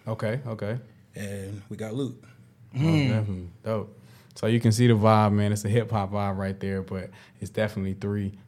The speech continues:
Speaker 1: great artists to listen to. Um, and if, to round us off, um, name three good ways to spark creativity.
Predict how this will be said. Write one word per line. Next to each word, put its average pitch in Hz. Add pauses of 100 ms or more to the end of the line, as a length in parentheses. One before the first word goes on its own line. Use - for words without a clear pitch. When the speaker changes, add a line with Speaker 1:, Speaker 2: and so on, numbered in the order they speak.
(120)
Speaker 1:
great 101
artists 95
to 101
listen 98
to. 95
Um, 101
and 104
if, 101
to 113
round 131
us 123
off, 107 (320)
um, 104
name 120
three 131
good 123
ways 104
to -
spark 104
creativity. -